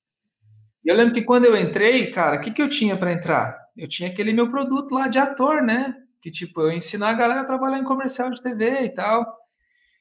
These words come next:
E, e eu lembro que eu pedi uma ajuda pro meu pai, assim, de falar, "Pai, seguinte, eu vou entrar num programa aí de uma galera de Brasília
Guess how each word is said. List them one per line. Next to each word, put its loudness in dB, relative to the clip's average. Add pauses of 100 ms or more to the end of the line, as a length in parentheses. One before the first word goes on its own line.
(560)
E, 0
e -4
eu 2
lembro 2
que 0
eu -4
pedi 0
uma 6
ajuda 2
pro 0
meu 4
pai, 4
assim, -2
de -4
falar, 0
"Pai, 2
seguinte, -2 (140)
eu -6
vou -8
entrar -6
num 0
programa -2
aí 0
de -10
uma 0
galera 0
de -6
Brasília -2